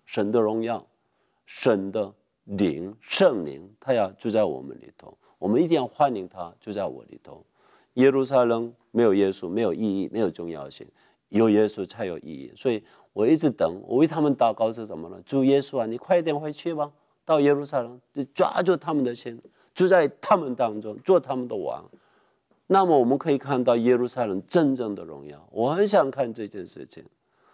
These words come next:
那么发生这样的事情，我可以确认神的话语都是对的嘛？还没发生的也是有了。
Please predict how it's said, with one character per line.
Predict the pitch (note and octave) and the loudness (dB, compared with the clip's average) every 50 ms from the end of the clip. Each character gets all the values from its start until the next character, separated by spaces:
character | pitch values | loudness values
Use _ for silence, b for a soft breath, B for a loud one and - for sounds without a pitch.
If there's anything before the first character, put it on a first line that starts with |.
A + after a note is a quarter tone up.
| _ _ _ _ | _ _ _ _
那 | - F3 F3+ F3+ | 2 4 4 6
么 | F3 D#3+ C#3+ B2 A#2 - _ _ _ _ | 6 4 4 2 0 -6 _ _ _ _
发 | _ - D3+ D3 D3 | _ 2 2 2 2
生 | C#3+ D3+ C3 | 2 0 0
这 | A#2 B2 | 2 4
样 | B2+ B2 A2 | 4 4 4
的 | G#2 | 2
事 | G#2 - - A2 | -2 -4 -6 -6
情， | G#2+ G#2 | -2 0
我 | G2 A2 | 0 -2
可 | G#2+ - - - E3 D#3+ | -2 -4 -4 0 4 4
以 | C#3+ A#2+ G#2+ - _ _ _ _ | 4 4 2 -2 _ _ _ _
确 | _ - - D#3 C#3 | _ -2 0 2 2
认 | B2+ A#2 G#2 G2+ b b b b b | 2 2 0 -2 b b b b b
神 | - - F#2 F#2+ | -6 -2 -2 -2
的 | G2+ G#2+ | -2 -2
话 | G2+ A#2+ A#2+ G2+ | 0 0 0 0
语 | |
都 | F#2+ - G#2 G2+ | 0 -4 -6 -6
是 | - G2 F2 - | -6 -10 -16 -6
对 | _ D#3+ D#3 B2+ G2+ | _ 0 0 0 0
的 | D#2+ E2 | -4 -6
嘛？ | D#2 D2 C2 D2 _ _ _ | -8 -8 -12 -20 _ _ _
还 | _ G#2 - | _ -4 -2
没 | C3+ B2 A#2+ A2+ | -2 -2 -2 -4
发 | A2 - B2 A2+ A2 | -2 0 0 0 0
生 | - - G2+ G2 | -2 -6 -8 -6
的 | G2 | -4
也 | G2 D2+ C#2+ | -4 -4 -4
是 | D#2 - - F#2+ F2+ E2 | -6 -6 -6 -6 -8 -6
有 | - D2 D2 C#2+ | -6 -8 -8 -4
了。 | D#2+ G#2 C3 D3 | -4 -4 -4 -4